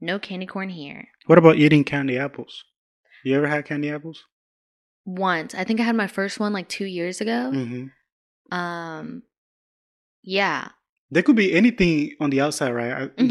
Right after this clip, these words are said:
Speaker 2: could
Speaker 1: Mm-hmm.
Speaker 2: be caramel, too, 'cause I think I had one that was just caramel.
Speaker 1: Yeah, it could be
Speaker 2: Yeah.
Speaker 1: caramel, chocolate, hard candy, whatever.
Speaker 2: It was not good.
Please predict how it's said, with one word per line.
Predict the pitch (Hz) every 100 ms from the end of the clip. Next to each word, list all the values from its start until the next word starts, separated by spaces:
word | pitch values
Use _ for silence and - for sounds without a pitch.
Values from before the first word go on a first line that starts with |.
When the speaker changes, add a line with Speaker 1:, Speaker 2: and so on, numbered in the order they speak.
| -
Speaker 2:
could |
Speaker 1:
Mm-hmm. | 220
Speaker 2:
be | 156
caramel, | 160 175 151
too, | 135 175
'cause | 139 143
I |
think | 139 190
I | 165
had | 143
one | 135 127
that | 123
was | 113 113
just | 117
caramel. | - 120 113 113
Speaker 1:
Yeah, | 202 190 180
it |
could | 180
be | 240 240
Speaker 2:
Yeah. | 127 123
Speaker 1:
caramel, | 214 208 202
chocolate, | - 196 - 190 180
hard | 185 185 185
candy, | 190 180 175
whatever. | 165 156 165 160 151
Speaker 2:
It |
was | 175 143
not | 127 120
good. | 123 110